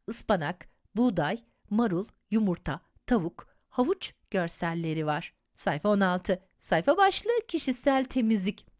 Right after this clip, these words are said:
Sayfa görseli ellerini lavaboda savunlayan kumral, kısa saçlı, iri gözlü, yeşil tişört ve mavi pantolon giymiş bir oğlana ait. Kişisel temizliğe özen göstermek, vücudu sağlığa zarar verebilecek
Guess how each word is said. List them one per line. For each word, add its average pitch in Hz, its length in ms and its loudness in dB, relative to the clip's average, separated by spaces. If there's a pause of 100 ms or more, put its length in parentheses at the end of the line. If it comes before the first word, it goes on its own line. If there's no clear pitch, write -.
(200)
Sayfa 269 380 2
görseli 240 440 0 (140)
ellerini 247 380 4
lavaboda 240 500 2
savunlayan 220 840 0 (120)
kumral, 185 460 0
kısa - 320 -4
saçlı, 175 440 -2
iri 370 200 -4
gözlü, 220 380 0
yeşil 220 440 -4
tişört 403 540 -4
ve 220 80 2
mavi 262 460 0
pantolon 220 560 -2
giymiş 381 360 -12
bir 370 60 2
oğlana 262 440 4
ait. 202 340 -6 (260)
Kişisel - 440 -4
temizliğe 180 480 -4
özen 180 360 -4
göstermek, 156 760 -10
vücudu 175 400 -6
sağlığa 170 540 -2
zarar 175 440 -2
verebilecek 165 800 -4